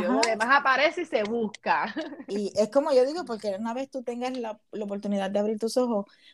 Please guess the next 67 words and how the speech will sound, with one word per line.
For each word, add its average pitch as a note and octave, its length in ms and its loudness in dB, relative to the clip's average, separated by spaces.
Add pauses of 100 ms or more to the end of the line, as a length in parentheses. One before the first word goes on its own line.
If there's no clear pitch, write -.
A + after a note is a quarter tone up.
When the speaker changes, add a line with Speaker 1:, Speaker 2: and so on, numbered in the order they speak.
(100)
Speaker 2:
por F#3+ 160 6
eso G3 220 2
nada A3+ 260 2
más B3 260 2
hay A3 100 -2
que G3 100 0
dar F#3+ 140 4
gracias. F3 360 0
Y, E3 260 -2
y F#3+ 100 -2
lo F#3+ 140 8
demás F3+ 380 4
uno A3 180 4
lo F#3+ 120 4
puede F#3+ 220 4
resolver E3+ 500 4
si F3+ 140 -2
uno E3 160 0
tiene F#3 220 2
la F#3 80 4
oportunidad. F3+ 380 -4
O - 60 -12
sea, G3+ 220 6
¿cuántas A3 280 4
personas G#3+ 400 2
quisieran G3 520 2
hoy, F#3+ 380 6 (380)
a F3 80 0
lo F3+ 80 4
mejor... F3+ 340 2 (340)
Eh, E3 680 4 (200)
o - 60 -8
sea, F#3 260 6
quisieron F#3+ 440 6
hoy G#3+ 160 6
a G#3 60 6
lo G3 80 2
mejor G3+ 220 4
levantarse F#3+ 540 2
y - 20 4
no F#3 80 -2
pudieron F3 520 2
de E3+ 100 -2
su - 120 -16
cama? G#3+ 300 2
Obviamente, F#3+ 400 6
por F3 140 6
eso E3 120 2
es - 40 -8
que G#3+ 80 2
te G#3+ 100 2
digo G#3+ 220 6
que F3+ 160 6
nada E3 200 2
más F#3 240 -4
el F#3 120 2
hecho F3+ 220 4
de G3 100 2
poder F3 260 8
abrir G3 240 4
tus G3 220 -4
ojos F3+ 260 4
y D#3+ 40 2
decir, E3 260 0
"Estoy E3+ 240 4
aquí", G3 240 2
Speaker 1:
Exacto. E3 480 -2